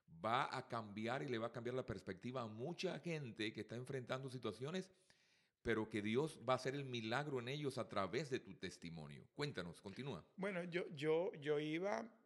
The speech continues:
Speaker 2: durante estos dos años, no sé cuántas veces, porque estaba en, en rutina, era ya una rutina.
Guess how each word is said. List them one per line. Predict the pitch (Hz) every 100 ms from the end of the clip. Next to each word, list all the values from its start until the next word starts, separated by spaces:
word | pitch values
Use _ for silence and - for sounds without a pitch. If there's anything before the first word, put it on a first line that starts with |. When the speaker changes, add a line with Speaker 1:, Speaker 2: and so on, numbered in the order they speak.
| _ _ _ _ _ _ _ 151
Speaker 2:
durante | 147 143 131 131
estos | 131 - 170
dos | 175 175 180
años, | 147 208 233 147 -
no | 117 117 120 131
sé | 185
cuántas | 175 208 196 170
veces, | 247 190 135
porque | 135 131
estaba | - 147 165
en, | 175 165 -
en | 143 156 160 151
rutina, | 123 131 214 156
era | 139 156
ya | 160 165
una | 165 151
rutina. | 135 135 147